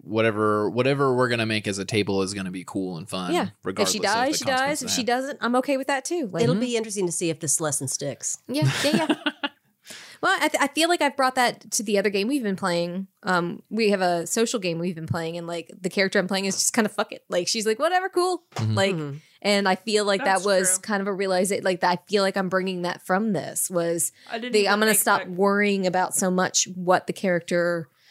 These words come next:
Speaker 3: You
Speaker 2: should be
Speaker 3: basically
Speaker 2: doing
Speaker 3: play this
Speaker 2: and
Speaker 3: other
Speaker 2: just do
Speaker 3: character
Speaker 2: it.
Speaker 3: like Forrest Gump, though. So it'll be very interesting to see if she can be,
Speaker 2: Well,
Speaker 3: like,
Speaker 2: she's
Speaker 3: cogent <laughs> and, like, have agency.
Speaker 4: I didn't make that connection,
Speaker 2: She's
Speaker 4: but
Speaker 2: a,
Speaker 4: yeah.
Speaker 2: she's a childish character, and I don't
Speaker 3: Yeah.
Speaker 2: mind it.
Speaker 3: Immature,
Speaker 2: So,
Speaker 3: yeah.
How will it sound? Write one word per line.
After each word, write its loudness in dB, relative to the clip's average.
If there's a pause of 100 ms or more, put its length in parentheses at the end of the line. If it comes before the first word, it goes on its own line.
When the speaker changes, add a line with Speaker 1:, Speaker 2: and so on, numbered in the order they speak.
(580)
Speaker 3:
You -4
Speaker 2:
should 0
be 2
Speaker 3:
basically 0
Speaker 2:
doing 2
Speaker 3:
play 2
this 0
Speaker 2:
and -4
Speaker 3:
other -2
Speaker 2:
just -4
do -2
Speaker 3:
character 0
Speaker 2:
it. 0
Speaker 3:
like -2
Forrest -8
Gump, -6
though. -8
So -4
it'll -2
be 0
very 0
interesting 0
to 2
see 2
if 2
she -2 (100)
can -2
be, 4
Speaker 2:
Well, 2
Speaker 3:
like, 2
Speaker 2:
she's -4
Speaker 3:
cogent 0
<laughs> -8
and, 0
like, 0
have -2
agency. 0 (580)
Speaker 4:
I -2
didn't -2
make -2
that -2
connection, -4
Speaker 2:
She's 2
Speaker 4:
but 4
Speaker 2:
a, 0
Speaker 4:
yeah. -6
Speaker 2:
she's -4
a -4
childish 0
character, 0
and -2
I 2
don't 2
Speaker 3:
Yeah. -8
Speaker 2:
mind -8
it. -8
Speaker 3:
Immature, 2
Speaker 2:
So, -12
Speaker 3:
yeah. -6